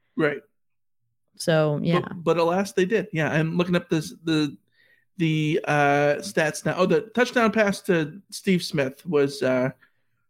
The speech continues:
Speaker 1: with, uh, two minutes to go. There was a Ryan Colleen, uh, field goal that was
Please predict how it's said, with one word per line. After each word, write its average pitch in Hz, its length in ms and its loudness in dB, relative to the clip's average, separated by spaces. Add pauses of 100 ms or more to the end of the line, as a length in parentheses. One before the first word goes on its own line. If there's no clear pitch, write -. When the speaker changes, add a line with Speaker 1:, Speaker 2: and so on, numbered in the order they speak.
(160)
Speaker 1:
with, 143 520 -2 (260)
uh, 120 580 0 (340)
two 233 120 4
minutes 151 300 0
to 135 80 -6
go. - 220 -8 (340)
There 147 120 0
was 143 120 0
a 143 160 2
Ryan 151 300 2
Colleen, 139 480 0 (400)
uh, 139 260 0 (140)
field 151 240 2
goal - 300 -2
that - 140 -4
was - 300 -6